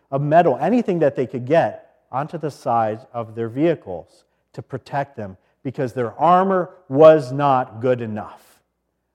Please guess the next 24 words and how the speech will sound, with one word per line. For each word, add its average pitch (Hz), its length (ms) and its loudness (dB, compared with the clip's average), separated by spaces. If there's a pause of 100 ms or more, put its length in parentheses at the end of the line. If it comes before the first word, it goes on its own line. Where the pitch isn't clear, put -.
(420)
And 117 120 -10
that's 127 180 -2
what 123 100 -8
Isaiah 123 520 -2 (120)
really 139 280 0
wanted 120 320 -2
to 113 80 -12
get 107 140 -8
across 101 560 -8
to 101 80 -12
us. - 140 -14 (240)
Your 196 280 8
good 160 280 2
deeds 135 360 0 (180)
cannot 151 520 -4
be 131 140 -2
your 123 180 -2
armor. 110 380 -6 (760)
Your 170 140 4
good 180 200 6
deeds 156 260 0
are 135 100 0
not 156 260 2
enough 143 460 0